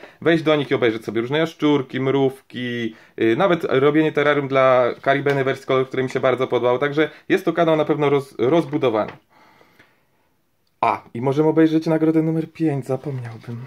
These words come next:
Dobra, słuchajcie, ja tu czuję, że jest jakiś pojemniczek. Jest pojemniczek, także otwórzmy sobie to tak. Nagroda numer pięć. Oho.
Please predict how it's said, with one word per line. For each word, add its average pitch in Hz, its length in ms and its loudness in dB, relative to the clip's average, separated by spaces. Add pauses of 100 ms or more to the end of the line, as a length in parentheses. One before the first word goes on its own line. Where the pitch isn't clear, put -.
(640)
Dobra, 117 360 0
słuchajcie, 120 420 -2
ja 123 140 0
tu 156 180 -2
czuję, 147 300 0
że 117 140 0
jest 135 200 -2
jakiś - 240 -6
pojemniczek. 131 580 -2 (1040)
Jest 135 160 -8
pojemniczek, 139 460 2
także 123 280 -2
otwórzmy 123 400 -8
sobie 107 240 -6
to 113 120 -6
tak. 107 540 -2 (1080)
Nagroda 117 460 0
numer 113 300 -2
pięć. 113 360 -4 (240)
Oho. 107 300 -8